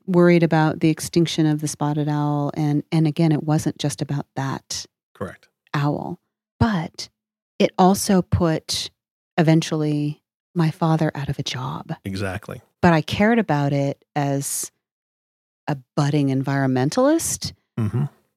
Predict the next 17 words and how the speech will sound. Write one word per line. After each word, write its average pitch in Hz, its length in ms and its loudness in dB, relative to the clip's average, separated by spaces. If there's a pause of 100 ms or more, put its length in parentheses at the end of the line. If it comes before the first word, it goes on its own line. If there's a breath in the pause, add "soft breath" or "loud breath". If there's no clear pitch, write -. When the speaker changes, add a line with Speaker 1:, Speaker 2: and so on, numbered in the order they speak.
(100)
Speaker 1:
But 156 160 0
then, 147 540 2 (260)
you 156 100 -2
know, 139 300 0
when, 139 360 0
when 147 160 0
I 135 60 0
realized 139 580 0
it 117 60 -2
was 131 160 -4
putting 151 320 0
my 135 180 -4
father 135 380 -2
out 127 160 -4
of - 120 -6
a - 40 -6
job, - 600 -4